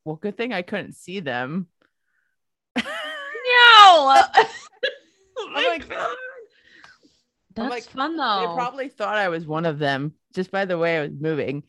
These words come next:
Speaker 2: Yeah,
Speaker 1: The
Speaker 2: I was gonna
Speaker 1: plan
Speaker 2: say, and also you were very, like, slippery.
Speaker 1: Yeah. So the plan, I wanted to free, like, freestyle swim, but as soon as I got on the water, and I'm like,
Speaker 2: You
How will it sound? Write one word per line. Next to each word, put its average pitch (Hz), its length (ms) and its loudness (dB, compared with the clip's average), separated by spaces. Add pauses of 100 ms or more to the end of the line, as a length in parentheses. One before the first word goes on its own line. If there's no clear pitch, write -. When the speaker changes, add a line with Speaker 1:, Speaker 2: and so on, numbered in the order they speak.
(260)
Speaker 2:
Yeah, - 100 -2
Speaker 1:
The - 20 4
Speaker 2:
I 254 40 0
was 262 100 -4
gonna 285 80 0
Speaker 1:
plan 302 260 2
Speaker 2:
say, 254 240 0
and - 80 -20 (160)
also 285 180 -6
you 262 160 -2
were 262 100 -2
very, 233 320 0
like, 226 220 -2
slippery. 143 760 -6 (220)
Speaker 1:
Yeah. 220 460 0 (260)
So 254 140 0
the 254 80 -4
plan, 330 340 -4
I 254 160 0
wanted 277 460 -4
to 262 120 -8 (120)
free, 240 420 -4 (140)
like, 180 260 -6
freestyle 185 580 -8
swim, 156 420 -12 (400)
but 170 160 -2
as 170 100 -10
soon 254 180 -4
as 254 80 -4
I 240 80 -2
got 214 160 -4
on 208 100 -2
the 180 80 -2
water, 185 520 -2
and 160 160 -4
I'm 160 220 -2
like, - 340 -12 (280)
Speaker 2:
You 170 160 -10